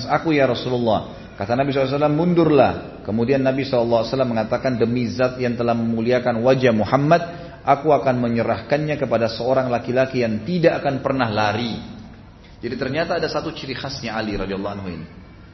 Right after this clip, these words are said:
Beliau itu sangat yakin dengan kebenaran Allah dan Rasulnya, dan kalau maju di medan perang, memang yang beliau cari mati syahid, beliau tidak mau mundur, tidak mau mundur, walaupun tinggal satu orang, tinggal beliau sendiri, beliau tidak mau mundur.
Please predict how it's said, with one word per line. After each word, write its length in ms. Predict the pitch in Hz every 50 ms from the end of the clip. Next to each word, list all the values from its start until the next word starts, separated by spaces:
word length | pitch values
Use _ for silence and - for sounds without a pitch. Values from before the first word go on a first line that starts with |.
| - - - - - - - - -
Beliau 480 | 120 131 135 143 151 151 160 160 165
itu 160 | 160 165 190
sangat 400 | 175 - - 147 147 143 143 143 151 151
yakin 400 | 160 156 147 - - 175 165 147
dengan 240 | 139 135 135 135 127
kebenaran 480 | 135 131 123 123 123 131 135 135 135
Allah 320 | 131 127 131 127 127 120 117
dan 160 | 113 107 107
Rasulnya, 560 | 110 104 107 - 120 107 104 107 123 143 139
dan 160 | 127 127 131
kalau 240 | 131 127 123 127 127
maju 320 | 123 135 156 185 185 180 180
di 80 | 175
medan 400 | 170 165 151 143 147 147 143 139
perang, 480 | 160 156 143 123 113 117 127 135 - - - - - - - - - - -
memang 240 | 131 156 185 185 190
yang 160 | 185 180 165
beliau 240 | 156 156 151 165 156
cari 240 | - - 151 165 196
mati 240 | 190 175 160 165 151
syahid, 320 | - 180 175 175 151 143
beliau 80 | 156 175
tidak 240 | 165 160 160 147 151
mau 80 | 156
mundur, 480 | 156 160 160 147 123 113 104 98 - - 127
tidak 160 | 151 156 147 147
mau 80 | 147
mundur, 320 | 139 135 127 113 101 107 123
walaupun 240 | 135 139 139 180
tinggal 320 | 175 165 165 151 147 131 -
satu 160 | 135 127 143
orang, 320 | 135 135 117 101 87 80 - - - - - - -
tinggal 240 | - 120 120 123 113
beliau 160 | 131 139 139
sendiri, 240 | 139 131 143 160 165
beliau 160 | 160 160 151
tidak 240 | 131 135 120 113 117
mau 80 | 110
mundur. 320 | 113 117 117 104 101 85